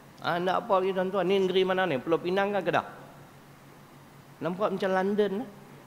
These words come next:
What's your name, sir? <laughs> Nah? Kotlah, tak baca, korang membaca. Mula-mula. Ha, dia nak masuk politik, ha, sikit. Janganlah marah.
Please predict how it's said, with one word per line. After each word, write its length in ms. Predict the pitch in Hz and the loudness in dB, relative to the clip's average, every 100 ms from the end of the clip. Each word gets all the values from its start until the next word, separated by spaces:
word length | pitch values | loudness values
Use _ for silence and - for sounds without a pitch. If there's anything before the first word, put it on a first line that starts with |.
| - - - - - - - | -20 -20 -20 -20 -20 -20 -2
What's 160 | 190 185 | 0 0
your 160 | 202 208 | 2 2
name, 240 | 196 123 | 2 2
sir? 160 | - 185 - - - - - | 0 -4 -6 -20 -20 -20 -8
<laughs> 1400 | - 196 - 208 - 175 180 - - - - 143 - 127 104 - - - - - | -4 -4 -4 -6 -4 -6 -6 -10 -14 -12 -6 -6 -6 -10 -10 -12 -20 -20 -14 -6
Nah? 140 | 139 190 - - - - - - - - - - - - - - - | -4 -6 -14 -20 -20 -20 -20 -20 -20 -20 -20 -20 -20 -20 -20 -20 -2
Kotlah, 560 | 170 180 160 185 196 185 | 8 10 10 8 8 6
tak 180 | 156 160 | 4 4
baca, 480 | 170 196 185 180 156 156 | 4 6 8 10 8 6
korang 400 | 160 170 156 165 | 6 6 4 4
membaca. 560 | 160 156 180 156 107 - - - - - - - - - - - - - - - - - - - | 4 4 6 6 4 -4 -16 -20 -20 -20 -20 -20 -20 -20 -20 -20 -20 -20 -20 -20 -20 -20 -20 2
Mula-mula. 960 | 143 170 180 175 196 202 180 110 - - - - - - - - - - | 6 10 10 10 10 10 10 8 2 -10 -14 -18 -20 -20 -20 -20 -18 -10
Ha, 60 | 92 82 90 - 98 | -10 -10 -12 -16 -12
dia 100 | 95 | -10
nak 160 | 92 | -8
masuk 160 | 92 98 | -8 -8
politik, 400 | 104 104 - 98 95 | -8 -8 -8 -8 -6
ha, 80 | |
sikit. 400 | - - 127 120 | -8 -2 0 0
Janganlah 320 | 104 117 95 87 | -2 -2 -2 -4
marah. 240 | 101 131 | -2 -2